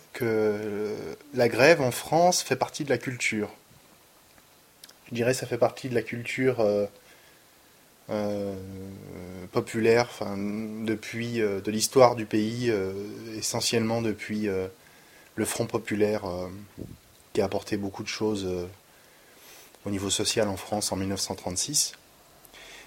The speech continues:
Mais au-delà même de, de, de ce front, il y a toujours eu une culture, euh, depuis, je dirais, euh,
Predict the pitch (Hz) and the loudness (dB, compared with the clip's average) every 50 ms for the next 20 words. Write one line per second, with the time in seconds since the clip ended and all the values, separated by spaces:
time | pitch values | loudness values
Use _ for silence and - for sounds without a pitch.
0 | - - 123 127 - - 165 147 143 151 143 147 147 143 143 139 135 135 131 123 | -6 2 4 4 6 8 6 8 10 12 12 12 12 12 10 8 6 4 2 4
1 | 120 117 113 113 110 110 107 110 113 117 110 110 113 110 110 113 117 - - 120 | 4 4 4 4 2 0 0 0 -2 -2 -2 -2 -4 -4 -2 0 0 0 0 -2
2 | 113 - - - 147 147 139 120 113 - 135 131 131 127 135 131 123 123 - 135 | -2 -2 2 4 6 8 8 6 6 4 4 6 8 8 8 8 6 2 2 0
3 | 131 123 - - - 143 135 135 127 107 110 98 98 104 98 - - 117 110 107 | 0 0 0 0 2 4 6 6 6 6 6 2 2 0 -4 -4 -4 -4 -4 0
4 | 104 107 107 110 113 117 107 98 98 | 2 4 6 6 6 6 6 4 2